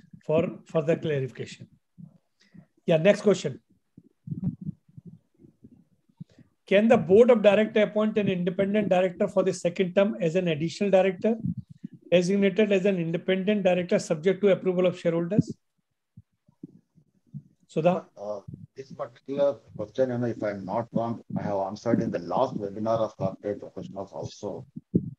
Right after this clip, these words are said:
Speaker 2: And this has been very extensively discussed, and the rationale for my answer, which I'm going to give,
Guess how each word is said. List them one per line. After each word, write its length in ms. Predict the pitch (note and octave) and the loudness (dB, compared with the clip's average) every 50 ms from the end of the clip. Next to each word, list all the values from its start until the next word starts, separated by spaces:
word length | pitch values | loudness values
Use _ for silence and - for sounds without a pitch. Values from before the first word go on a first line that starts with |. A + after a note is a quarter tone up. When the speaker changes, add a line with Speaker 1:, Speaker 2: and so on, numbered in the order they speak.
| - - - _ _ _ _ - | -14 -18 -18 _ _ _ _ -18
Speaker 2:
And 160 | G#2 G2 F#2 | -18 -16 -12
this 140 | - - - | -12 -6 -2
has 200 | A#2+ B2+ B2 A2+ | 0 0 0 0
been 200 | A2+ C3+ B2+ A#2+ | -2 -4 -4 -4
very 220 | G#2+ G#2 A#2 B2+ | -2 0 0 0
extensively 720 | A2+ G#2 - - - B2 B2+ B2 B2 B2 A#2+ A#2+ A#2+ B2 | 0 -2 -4 -4 -4 -2 -2 -2 -2 -2 -2 0 0 0
discussed, 600 | A2+ G2 F2+ G2+ G#2 - - A#2 A#2+ A#2+ A#2 - - | -2 -4 -8 -10 -10 -8 -4 -4 -4 -4 -4 -6 -6
and 260 | G#2 F#2 F#2+ G#2 G2+ | -6 -6 -6 -6 -8
the 380 | G2 F#2 F2 F2+ G2 G2 F#2 - | -8 -10 -8 -8 -8 -8 -6 -4
rationale 460 | F#2 G#2+ B2 B2 B2 - C#3+ C#3+ C#3+ | -4 -2 -2 -2 -4 -4 -4 -4 -4
for 240 | B2+ - A2+ A2 G#2+ | -2 -2 -2 -2 -2
my 180 | A2 G#2+ G#2+ A2 A2 G2 | 0 -2 -2 0 0 -2
answer, 240 | G#2 G#2 - - A2+ | -2 -4 -4 -6 -4
which 160 | G2+ G#2 G2 | -4 -4 -6
I'm 220 | - G#2 G2+ G#2 F#2 | -6 -6 -6 -4 -6
going 200 | G2 G2+ G2+ F#2 | -6 -6 -6 -8
to 100 | - G2 | -10 -10
give, 260 | F2 E2+ G2 G2+ G#2 | -8 -6 -6 -6 -6